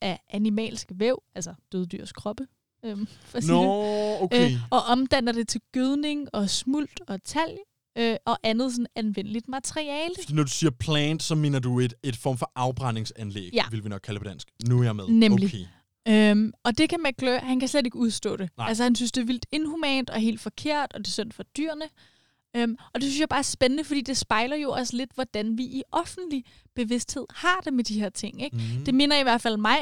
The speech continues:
Speaker 1: om det der med, at vi alle sammen godt lidt ved, det er ikke helt til at vide, hvad for noget kød, der er der i vores nuggets. <laughs>
Speaker 2: Nej,
Speaker 1: Men vi
Speaker 2: det
Speaker 1: vælger
Speaker 2: er det
Speaker 1: lidt.
Speaker 2: godt nok ikke.
Speaker 1: Nej, men vi
Speaker 2: Jamen, jeg
Speaker 1: vælger
Speaker 2: spiser
Speaker 1: lidt
Speaker 2: ikke nuggets
Speaker 1: alle
Speaker 2: af den
Speaker 1: sammen
Speaker 2: årsag.
Speaker 1: at spise dem alligevel.
Speaker 2: Nej.
Speaker 1: Nå,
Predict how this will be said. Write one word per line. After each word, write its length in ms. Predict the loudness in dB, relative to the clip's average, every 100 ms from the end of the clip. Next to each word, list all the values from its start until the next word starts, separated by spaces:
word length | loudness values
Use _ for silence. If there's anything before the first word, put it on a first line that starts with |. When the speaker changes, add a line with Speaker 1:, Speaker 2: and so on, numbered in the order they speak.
| 0
Speaker 1:
om 140 | -2
det 120 | 2
der 100 | 2
med, 200 | 2 0 0
at 120 | 0
vi 80 | 0
alle 160 | 0
sammen 220 | -2 -4 -4
godt 180 | -2
lidt 120 | -2 -2
ved, 200 | -2 -4 -8 _ _ _ _ _ _
det 20 | -4
er 40 |
ikke 120 | 2
helt 160 | 2 2
til 80 | 0
at 80 |
vide, 160 | 2 4
hvad 120 | 2
for 100 | 0
noget 160 | -2 -2
kød, 240 | -2 0
der 80 | 2
er 100 | 0
der 140 | 0
i 60 | -2
vores 260 | -2 -2 0
nuggets. 580 | -2 -2 -6 -6 -8 -4 -2 -2
<laughs> 340 | -6 -20 -4
Speaker 2:
Nej, 100 | 2
Speaker 1:
Men 60 | 4
vi 40 | 6
Speaker 2:
det 80 |
Speaker 1:
vælger 240 | 8 8 8
Speaker 2:
er 60 |
det 80 | 8
Speaker 1:
lidt. 120 | 6 4
Speaker 2:
godt 160 | -2
nok 120 | 0 0
ikke. 180 | -2 -4
Speaker 1:
Nej, 220 | 2 4 4 2
men 140 | 0 2
vi 40 |
Speaker 2:
Jamen, 0 |
jeg 80 | 4
Speaker 1:
vælger 120 | 6 8
Speaker 2:
spiser 0 |
Speaker 1:
lidt 200 | 8 6
Speaker 2:
ikke 120 | 4
nuggets 100 | 6 8
Speaker 1:
alle 100 | 8
Speaker 2:
af 40 |
den 40 | 8
Speaker 1:
sammen 240 | 6 6
Speaker 2:
årsag. 240 | -4 -6 0
Speaker 1:
at 120 | 2
spise 320 | 6 6 4
dem 80 | 0
alligevel. 320 | 0 0 -2 2
Speaker 2:
Nej. 80 |
Speaker 1:
Nå, 60 | 4